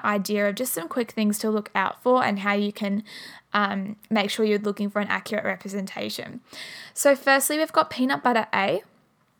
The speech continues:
and we've got peanut butter B. So the first thing we wanna look at is the ingredients list. So go to the ingredients list of peanut butter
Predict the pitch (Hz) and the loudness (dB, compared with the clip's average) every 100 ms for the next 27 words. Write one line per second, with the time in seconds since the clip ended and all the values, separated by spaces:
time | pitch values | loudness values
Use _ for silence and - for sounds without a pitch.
0 | _ _ _ _ _ _ - - - 220 | _ _ _ _ _ _ -14 -14 -4 0
1 | 214 220 220 208 - 220 208 208 208 208 | 2 0 0 -2 -2 -2 -2 -2 -2 -2
2 | - - 226 - _ _ _ _ - _ | -2 -4 -8 -16 _ _ _ _ -20 _
3 | - - - _ - - 220 214 220 214 | -20 -20 -20 _ -8 2 6 6 4 6
4 | 302 320 311 302 277 247 233 233 214 214 | 6 6 0 2 2 4 2 2 0 0
5 | 214 208 202 196 190 196 190 220 214 240 | 0 0 0 -2 -4 -6 -4 -2 0 0
6 | 277 311 277 247 226 233 214 220 - 214 | 0 -2 0 2 2 0 -2 -4 -2 -4
7 | - 269 311 294 233 | -4 -4 -4 0 0